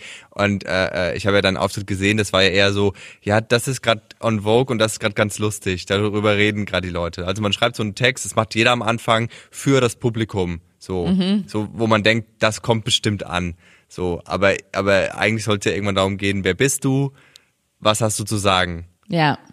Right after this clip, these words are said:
Speaker 1: Und das ist ja ein ganz anderes Gefühl, wenn du irgendwann so, so dein, dein,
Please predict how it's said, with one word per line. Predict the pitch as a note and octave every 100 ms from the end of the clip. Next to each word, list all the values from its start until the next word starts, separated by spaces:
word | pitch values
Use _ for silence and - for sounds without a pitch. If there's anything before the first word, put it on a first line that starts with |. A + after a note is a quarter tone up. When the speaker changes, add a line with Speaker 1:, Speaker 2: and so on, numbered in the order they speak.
| _
Speaker 1:
Und | - G#2+ G#2 - E2+
das | G#2
ist |
ja | A2+
ein | G#2+
ganz | G#2
anderes | F#2+ G#2 G#2
Gefühl, | - G2+ A#2+ A2+
wenn | G#2
du | G2+ G#2
irgendwann | G2 G2+ G2+ G2+ G2+ F#2+
so, | - G#2 F#2+ - _
so | - G#2
dein, | G#2 G2+ G2 F#2+ F#2 G2+
dein, | F#2+ F#2 F#2+ F#2